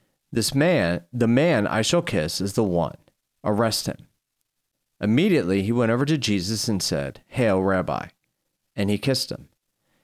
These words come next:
Jesus answered him, "Friend, do what you have come for." Then stepping forward, they laid hands on Jesus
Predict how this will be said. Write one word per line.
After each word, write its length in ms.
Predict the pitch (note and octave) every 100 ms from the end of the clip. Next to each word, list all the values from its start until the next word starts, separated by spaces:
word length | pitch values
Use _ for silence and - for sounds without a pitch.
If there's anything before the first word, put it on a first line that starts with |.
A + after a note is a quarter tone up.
| _ _
Jesus 400 | B2+ D#3 E3 C3
answered 360 | F3+ G#3 G#2+
him, 220 | D#2 D#2 E2 _ _ _
"Friend, 560 | _ - D#3+ A2+ - - _ _ _ _ _ _ _ -
do 200 | A#2+ D#3
what 200 | D#3 -
you 120 | A#2
have 180 | G#2 -
come 320 | A#2+ G#2 G2+
for." 340 | - - - _ _ _ _ _ _ _ _ -
Then 200 | B2 A2+
stepping 380 | - D#3 D3+ A#3
forward, 460 | - G#2 F2 E2 - _ _ _
they 100 | -
laid 320 | G#2+ G#2 C3+ E3+
hands 400 | A2+ G#2 G#2 G#2+
on 160 | C#3
Jesus 500 | - F2+ E2 D2 -